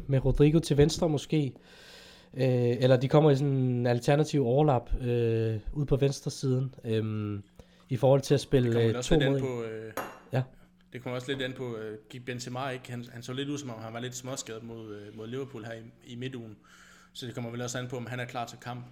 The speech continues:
Speaker 2: fordi ellers kan Vinicius vel også spille, øh, spille frontan-, frontangriber.
Speaker 1: Ja, jeg vil sige, jeg er ikke helt hundrede opdateret på Benzema.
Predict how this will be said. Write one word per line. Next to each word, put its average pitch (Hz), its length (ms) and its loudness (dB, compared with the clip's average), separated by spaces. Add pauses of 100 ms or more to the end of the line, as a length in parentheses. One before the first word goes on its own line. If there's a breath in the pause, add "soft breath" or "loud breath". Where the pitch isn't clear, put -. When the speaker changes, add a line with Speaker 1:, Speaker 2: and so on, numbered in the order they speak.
Speaker 2:
fordi 120 240 -16
ellers 123 180 -10
kan 120 140 -10 (260)
Vinicius 123 440 -10
vel 110 80 -14
også 113 160 -12
spille, 110 380 -12
øh, 104 180 -12 (440 soft breath)
spille 113 220 -14
frontan-, 127 420 -8 (160)
frontangriber. 123 540 -10 (840)
Speaker 1:
Ja, 135 640 -8 (840 loud breath)
jeg 165 120 -4
vil 160 80 0
sige, 185 220 -4
jeg 180 60 4
er 165 40 4
ikke 185 220 2
helt 196 240 4
hundrede 185 240 4
opdateret 160 440 4
på 139 80 0
Benzema. 131 460 2